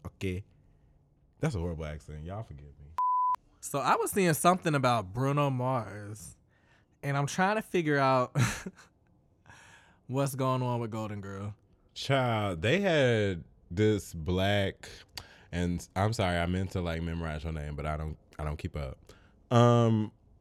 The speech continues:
Speaker 1: girl going off on Bruno Mars and about Bruno Mars, about
Speaker 2: Mm-hmm.
Speaker 1: him appropriating black culture, even though he not black.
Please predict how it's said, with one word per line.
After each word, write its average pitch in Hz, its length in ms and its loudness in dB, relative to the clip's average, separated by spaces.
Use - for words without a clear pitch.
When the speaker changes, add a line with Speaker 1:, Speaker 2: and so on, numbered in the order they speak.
Speaker 1:
girl 127 360 8
going 120 300 6
off 113 360 2
on 110 720 2
Bruno 110 400 4
Mars 104 440 2
and 90 100 0
about 92 280 2
Bruno 95 280 -2
Mars, 95 580 -2
about 90 460 2
Speaker 2:
Mm-hmm. 90 100 -2
Speaker 1:
him 95 260 0
appropriating 101 760 2
black 92 260 -2
culture, 104 360 -2
even 90 280 -2
though 90 80 -2
he 95 160 -2
not 71 260 -4
black. 101 640 -2